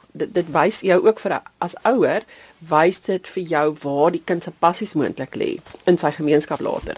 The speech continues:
So wat ek sal doen is ek sal sê daar's 'n, daar's 'n gee reël en dan is daar 'n spaar reël. Die spaar sal wees byvoorbeeld jy spaar minimum vyfentwintig persent van jou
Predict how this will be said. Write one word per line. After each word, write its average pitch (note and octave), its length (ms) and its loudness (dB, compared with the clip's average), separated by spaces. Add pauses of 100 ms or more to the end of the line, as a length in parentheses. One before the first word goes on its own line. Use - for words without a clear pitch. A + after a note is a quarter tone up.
(240)
So - 180 -2
wat F3+ 180 2
ek G#3 160 2
sal B3+ 260 4
doen F#3 360 0 (440)
is F#3+ 240 6
ek - 140 0
sal F#3 160 0
sê G3 200 0
daar's D3+ 280 2
'n, D#3+ 180 0
daar's - 220 -2
'n D#3 120 -2
gee A#3+ 480 0 (380)
reël G#3 600 2
en F3+ 200 0
dan D3+ 200 4
is D#3+ 100 -2
daar E3 160 0
'n D#3 60 -4
spaar F#3+ 640 4
reël. D#3 420 -2 (320)
Die F3+ 100 -6
spaar C#4+ 640 4
sal G3+ 360 0
wees F3+ 540 2
byvoorbeeld F#3 1000 0 (440)
jy E3+ 300 2
spaar F#3 560 4
minimum E3 580 2
vyfentwintig G#3+ 840 0
persent G2 440 -8
van - 240 -8
jou B2+ 280 -2